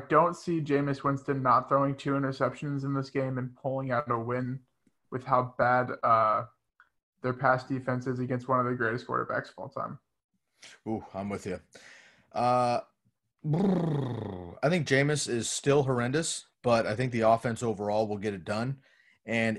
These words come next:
Speaker 2: in a shootout, I don't know why, but I'm gonna take Tampa Bay outside, at home.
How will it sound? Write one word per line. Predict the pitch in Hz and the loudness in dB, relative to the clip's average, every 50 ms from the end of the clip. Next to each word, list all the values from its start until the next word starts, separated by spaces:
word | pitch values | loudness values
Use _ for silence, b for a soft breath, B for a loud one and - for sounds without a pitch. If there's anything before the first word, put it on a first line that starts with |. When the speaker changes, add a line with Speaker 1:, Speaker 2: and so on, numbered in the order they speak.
| - | -2
Speaker 2:
in | 120 127 131 131 | -2 0 0 0
a | |
shootout, | 113 - - 127 120 113 117 113 113 110 110 - - | 0 -2 -2 -2 0 2 4 4 4 2 0 -2 -2
I | 95 101 104 107 107 107 107 110 110 110 110 107 107 98 90 | -2 0 0 0 0 0 -2 -2 -2 -2 -2 -4 -4 -6 -4
don't | 107 110 110 104 | -2 -2 -2 -2
know | 110 107 | -2 -2
why, | 101 101 95 92 87 85 - | 0 0 0 -2 -2 -4 -6
but | - 98 | -6 -4
I'm | 98 101 | -4 -4
gonna | 101 95 | -6 -8
take | - - 113 104 95 - - | -8 -6 -4 -4 -6 -6 -10
Tampa | - 113 107 101 104 | -8 -8 -6 -6 -6
Bay | 92 101 98 98 98 95 87 - _ _ _ _ _ _ _ _ _ _ _ _ - - _ _ _ - | -6 -4 -4 -2 -2 -4 -6 -8 _ _ _ _ _ _ _ _ _ _ _ _ -20 -20 _ _ _ 2
outside, | 104 117 139 - - - - - 131 113 98 87 87 87 87 92 - _ _ _ _ _ _ _ _ _ _ _ _ _ _ _ _ _ _ - - | 4 4 4 4 0 -2 -2 0 0 0 0 -2 -4 -6 -8 -12 -16 _ _ _ _ _ _ _ _ _ _ _ _ _ _ _ _ _ _ -2 2
at | 107 113 113 - | 2 2 2 2
home. | 113 113 101 95 92 90 92 98 | -2 -2 -2 -2 -4 -4 -8 -10